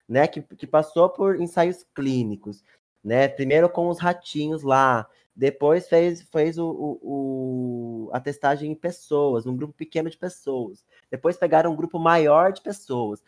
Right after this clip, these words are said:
depois pegaram um grupo ainda maior de pessoas e viram que tem uma eficácia, né,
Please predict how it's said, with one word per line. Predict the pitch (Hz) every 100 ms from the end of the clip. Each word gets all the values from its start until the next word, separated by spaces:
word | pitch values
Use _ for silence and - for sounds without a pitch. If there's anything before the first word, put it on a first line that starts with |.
| _ -
depois | 147 190
pegaram | - - 170
um | 156
grupo | 170 180
ainda | 170 180 175
maior | 175 180 151 165 196
de | 196
pessoas | 185 - 147 131 120 127
e |
viram | 131 131 165 156
que | -
tem | _ 139 151 185
uma | 160 139
eficácia, | 135 - - 120 147 - 131
né, | 123